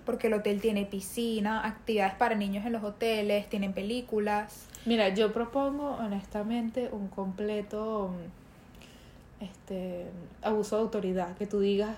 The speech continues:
Speaker 2: que los padres escojan qué hotel vas a, qué hotel vas a ir y qué parque vas a ir.
Speaker 1: Explícame.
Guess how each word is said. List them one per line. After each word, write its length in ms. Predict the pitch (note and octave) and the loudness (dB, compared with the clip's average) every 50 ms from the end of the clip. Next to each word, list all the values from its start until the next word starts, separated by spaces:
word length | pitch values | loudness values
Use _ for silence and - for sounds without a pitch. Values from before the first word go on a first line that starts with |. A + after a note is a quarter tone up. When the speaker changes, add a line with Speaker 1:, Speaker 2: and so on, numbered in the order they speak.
| - - | -6 -4
Speaker 2:
que 100 | - A3 | -2 0
los 120 | G3 F#3+ F#3 | 0 0 2
padres 360 | - G3+ F#3 F#3 G3+ A3+ A3+ | 2 2 2 4 2 0 0
escojan 380 | A#3+ - - G#3+ A3 B3+ B3 A3+ | 0 0 2 2 2 2 0 0
qué 80 | G#3 F#3+ | 0 -2
hotel 220 | F#3 F#3 F#3 F3+ | -2 0 -2 0
vas 160 | F#3+ G3 F#3 | 0 -2 -2
a, 160 | G3+ F#3+ G3 | -2 -4 -2
qué 100 | - G3+ | -2 -2
hotel 300 | G3+ F#3 A3 A3 A3 A#3 | -2 0 2 2 4 4
vas 80 | A#3+ B3+ | 6 8
a 100 | C4+ B3+ | 8 8
ir 120 | C#4+ D4 | 8 6
y 120 | C#4+ A3 G3 | 4 0 2
qué 680 | - G3 F#3+ F#3+ F#3+ F#3+ G3 G3+ G#3 G3+ F3+ F3 F#3+ - - - - - - - | 2 4 4 6 6 6 6 6 6 6 4 2 0 -4 -10 -18 -18 -8 2 6
parque 280 | A3+ A3+ G#3 G#3+ A3 | 6 8 8 8 6
vas 160 | G#3+ G#3 G#3 G#3+ | 6 6 6 6
a 120 | G#3 G3 | 4 2
ir. 180 | F#3 E3+ F3 - - - - - - - - - - - - - - - - - - - - - | 2 0 -2 -4 -8 -16 -20 -20 -20 -20 -20 -20 -20 -20 -20 -20 -20 -20 -20 -20 -20 -20 -14 -12
Speaker 1:
Explícame. 460 | G#3+ - - A3+ G#3+ G#3 G3+ G3 G#3 | -12 -6 -2 -2 -2 -2 -2 -4 -6